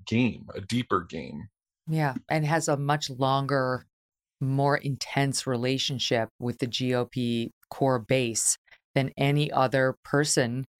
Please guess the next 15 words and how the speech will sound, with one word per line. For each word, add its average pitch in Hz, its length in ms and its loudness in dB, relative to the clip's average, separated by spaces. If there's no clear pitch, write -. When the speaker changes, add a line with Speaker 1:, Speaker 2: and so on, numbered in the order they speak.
Speaker 2:
in 151 100 6
America, 151 640 4
<laughs> - 120 -16
than 190 680 4
any 196 200 4
other 160 200 2
politician, 160 600 2
certainly, 135 460 0
but 147 100 -2
than 147 140 2
any 160 180 -4
other 147 140 0
person 143 440 -2
in 160 140 6
America. 147 600 4